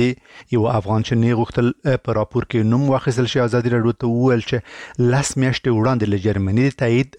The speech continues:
برېښنالیک له ترلاسه کولو وروسته له خپلې کورنۍ سره په دې هیله پاکستان ته ولاړ چې یوه ورځ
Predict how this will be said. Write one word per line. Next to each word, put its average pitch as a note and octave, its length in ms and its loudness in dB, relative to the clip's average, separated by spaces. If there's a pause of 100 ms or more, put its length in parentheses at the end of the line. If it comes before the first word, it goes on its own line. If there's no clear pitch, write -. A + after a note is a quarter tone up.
(120)
برېښنالیک A2 600 0
له - 120 -4
ترلاسه C#3 420 -2
کولو C#3 300 4
وروسته C3+ 260 0
له - 80 -6
خپلې C3 280 0
کورنۍ C3 340 2
سره B2+ 180 0
په G2+ 160 -6
دې D#3 160 4
هیله D3 160 0
پاکستان C#3+ 400 -2
ته C#3+ 80 2
ولاړ C#3+ 240 0
چې - 560 -4
یوه A2 220 4
ورځ A#2 260 0